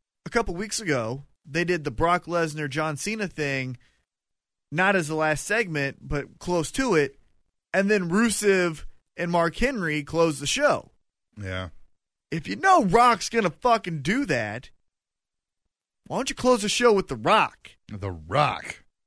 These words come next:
Speaker 1: Right?
Speaker 2: Keep people talking.
Speaker 1: Exactly. I mean, a lot of people were talking.
Speaker 2: Yeah, but was it, I didn't catch the time. Was it, uh, halftime?
Speaker 1: I, pff, I don't know.
Speaker 2: Mm,
Speaker 1: I didn't watch the
Speaker 2: I
Speaker 1: other
Speaker 2: don't
Speaker 1: game.
Speaker 2: know.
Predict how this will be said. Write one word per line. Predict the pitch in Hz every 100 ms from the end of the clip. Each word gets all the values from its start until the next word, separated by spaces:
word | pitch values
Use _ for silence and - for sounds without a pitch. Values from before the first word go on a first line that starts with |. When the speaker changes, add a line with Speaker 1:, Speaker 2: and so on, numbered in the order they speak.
| _ - -
Speaker 1:
Right? | 196
Speaker 2:
Keep | 110 90
people | 101 90
talking. | 131 165 117 85 - _
Speaker 1:
Exactly. | - 120 165 262 - - - -
I | 180
mean, | 190 156
a | 120
lot | 139 202 220
of | 127
people | 170 87
were | 90
talking. | 110 90
Speaker 2:
Yeah, | 117 101
but | 101 107 110
was | 120 127
it, | 123 117 -
I | 127
didn't | 123 110 104 -
catch | - 120 -
the | -
time. | 120 95
Was | 90 90
it, | 92 92 - _ _
uh, | 98 87 82 - _ _ _ _ _ _ _
halftime? | 98 98 - 110 107 110 - - _ _ _ _ -
Speaker 1:
I, | 127 123 104 -
pff, | - - - 78
I |
don't | 107 98 90
know. |
Speaker 2:
Mm, | 85 85
Speaker 1:
I | 98
didn't | 95
watch | 98 -
the | -
Speaker 2:
I |
Speaker 1:
other | 85
Speaker 2:
don't | 85
Speaker 1:
game. | 85
Speaker 2:
know. | 87